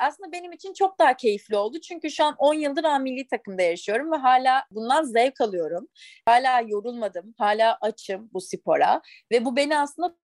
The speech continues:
daha teşvik ediyor yani antrenmanlarda, motivasyonum. Belki daha küçük yaşta başlasaydım sıkılacaktım. Bu yaşta devam ediyor olmayacaktım. O yüzden onların etkisi üzerimde çok çok büyük. Bana baskı kurmadıkları için,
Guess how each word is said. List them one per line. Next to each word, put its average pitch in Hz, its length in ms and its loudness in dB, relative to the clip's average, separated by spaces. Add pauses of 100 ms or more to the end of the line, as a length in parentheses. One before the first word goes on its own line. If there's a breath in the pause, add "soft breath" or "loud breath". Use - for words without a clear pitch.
(120)
daha 302 160 0
teşvik - 440 -8
ediyor 196 220 0
yani 180 300 2
antrenmanlarda, 185 720 -4
motivasyonum. 190 600 -6
Belki 214 300 0
daha 285 180 -2
küçük - 300 -16
yaşta 277 420 -2 (260 soft breath)
başlasaydım 262 640 -2
sıkılacaktım. 240 920 -2 (260)
Bu 240 100 -10
yaşta 233 420 0
devam 240 320 -2
ediyor 240 260 -12
olmayacaktım. 202 720 -10 (600 soft breath)
O 285 140 2
yüzden 330 280 0
onların 311 360 0 (100)
etkisi 285 600 -4
üzerimde 302 480 0
çok 311 260 -4
çok 269 280 -4
büyük. 294 240 -4 (160)
Bana 254 240 2
baskı 254 320 0
kurmadıkları 226 680 -8
için, 220 400 -10